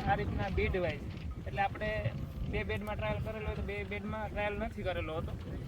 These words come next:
એટલે આપણે ખ્યાલ પડે કે કઈ દવા કેટલી ઉપયોગી છે અને કેટલી આપણે ફાયદાકારક થાય, કેટલો દવા વાપરવાથી ફરક પડે છે. એ રીતના ખૂબ સારું એવું આયોજન કરેલ છે, ખૂબ સારી ગોઠવણી છે. જેવો જણાવેલું કે તરબૂચ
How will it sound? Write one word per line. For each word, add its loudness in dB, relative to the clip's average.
એટલે 2
આપણે 2
ખ્યાલ 2
પડે 2
કે 2
કઈ 0
દવા 4
કેટલી 4
ઉપયોગી 2
છે 2
અને 0
કેટલી -2
આપણે 2
ફાયદાકારક 0
થાય, -2
કેટલો -2
દવા 6
વાપરવાથી 2
ફરક 0
પડે 2
છે. 4
એ 0
રીતના 0
ખૂબ -4
સારું -2
એવું -2
આયોજન 0
કરેલ 0
છે, 2
ખૂબ 2
સારી 2
ગોઠવણી 0
છે. -2
જેવો 10
જણાવેલું 8
કે 12
તરબૂચ 12